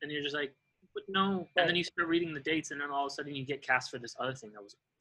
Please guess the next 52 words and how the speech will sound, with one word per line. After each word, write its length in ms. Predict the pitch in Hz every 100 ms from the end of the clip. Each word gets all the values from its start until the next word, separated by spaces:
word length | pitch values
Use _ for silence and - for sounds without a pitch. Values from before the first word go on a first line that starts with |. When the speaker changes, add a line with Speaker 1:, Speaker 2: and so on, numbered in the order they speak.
| -
Speaker 1:
fantastic. 640 | - 143 131 - 120 - 123
You're 80 |
just 120 | 123 139
like, 160 | 127 -
"Oh, 260 | 147 151
this 180 | 143 135
was 80 | 131
definitely 380 | 139 131 135 127
better 200 | 131 127
than 100 | 123
the 80 | 127
other 140 | 123
thing 180 | 120 123
that 80 | 120
I 60 | 110
definitely 380 | 123 131 127
wanted, 200 | 127 123
and 100 | 117
I 60 | 113 113 -
wasn't 260 | 131 123 139 _ -
able 140 | 127
to 60 | 123
see 140 | 135
it 80 | 123
now, 140 | 127 123
but 100 | 127
now 100 | 139
I 60 |
see 140 | 131 208
it. 80 | 120
Okay, 200 | 123 123 -
thank 140 | 160
you, 80 | 113
universe, 280 | 123 135 -
sorry." 160 | 175 - - _ _ _
So 360 | 160 170 165 -
as 100 | 151
hard 240 | - 175 202
as 140 | 180
it 100 | 156
is, 320 | 131 113 - -
understand 640 | 170 175 - 160 143 143 160 -
that 280 | 127 120 123
in 160 | 147 147
this 200 | 170 165
moment 260 | 160 156
that 180 | 143 147
we're 180 | 139 131
in, 300 | 123 120 117
everything 420 | 143 151 180 170 165
is 120 | 143
happening 640 | 131 131 - 123 120 139